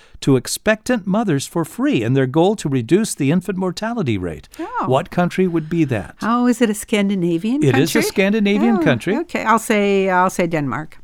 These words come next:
Speaker 1: It's Finland.
Speaker 2: Oh.
Speaker 1: The tradition began in nineteen thirty with low-income families, but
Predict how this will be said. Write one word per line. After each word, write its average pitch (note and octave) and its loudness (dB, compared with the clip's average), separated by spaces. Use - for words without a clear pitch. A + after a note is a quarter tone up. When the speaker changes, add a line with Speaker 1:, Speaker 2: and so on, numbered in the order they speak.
Speaker 1:
It's D#3 2
Finland. G#3 2
Speaker 2:
Oh. F3+ -2
Speaker 1:
The C3+ 2
tradition F#3+ 2
began F3+ 4
in C#3+ 6
nineteen E3+ 4
thirty C#3+ 4
with A2 0
low-income D3+ 2
families, B2+ 0
but A2+ -2